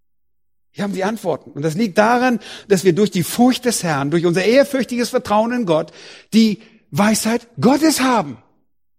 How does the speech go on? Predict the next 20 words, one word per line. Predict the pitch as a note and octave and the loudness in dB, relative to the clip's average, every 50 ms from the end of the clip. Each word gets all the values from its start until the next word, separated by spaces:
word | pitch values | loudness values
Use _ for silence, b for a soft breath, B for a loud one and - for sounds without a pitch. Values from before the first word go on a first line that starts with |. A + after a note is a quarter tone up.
| _ _ | _ _
Das | - B3+ C4+ C4 C4 | 0 0 0 2 -2
ist | C#4 - | 0 2
der | C4 B3 | 2 2
Grund. | G3+ C#4 D4 D4 C4 D3+ - - - _ _ _ _ _ _ _ _ _ _ _ _ _ _ _ _ _ _ _ _ _ _ _ _ _ _ _ _ _ _ _ _ _ _ _ _ _ _ _ _ _ _ _ _ _ _ _ _ _ | 4 2 2 2 0 -2 -8 -14 -20 _ _ _ _ _ _ _ _ _ _ _ _ _ _ _ _ _ _ _ _ _ _ _ _ _ _ _ _ _ _ _ _ _ _ _ _ _ _ _ _ _ _ _ _ _ _ _ _ _
Und | B2+ B2 | -12 -4
Gott | - F3 F#3+ F#3 - | -2 -2 -2 -2 -4
bewirkt | D#3 C3 D#3+ F#3+ F#3+ - - | -6 -4 -4 -4 -6 -8 -12
es | - G2 - - - - _ _ _ _ _ _ _ _ _ _ | -18 -18 -18 -18 -20 -20 _ _ _ _ _ _ _ _ _ _
durch | _ C#3 C3 | _ -8 -6
seine | E3 E3 E3 E3 | -4 -2 -2 -2
Gnade. | B2+ C3 D#3+ E3+ F3 C#3 G#2+ G2 - _ _ _ _ _ _ _ _ _ _ _ _ _ _ _ _ _ _ _ | -2 -2 -2 -2 -2 -4 -8 -12 -18 _ _ _ _ _ _ _ _ _ _ _ _ _ _ _ _ _ _ _
Und | C#3+ C3+ | -4 -2
das | F3+ F#3 F3+ | -2 -2 -2
ist | F3 - | -4 -2
kein | - G3+ G#3+ A3+ A3 | 0 0 0 0 0
Akt, | G#3+ A3 A3+ A3+ A3+ - G#3 | 0 0 0 0 2 2 0
der | G3+ | 0
den | F#3 F#3+ F3+ F#3 | 2 2 2 2
Mensch | A3 B3 B3 G#3+ - - | 2 2 2 0 0 2
alleine, | F3+ F#3+ G3 A3+ B3+ A#3+ A#3 G#3 | 2 4 4 2 2 2 2 0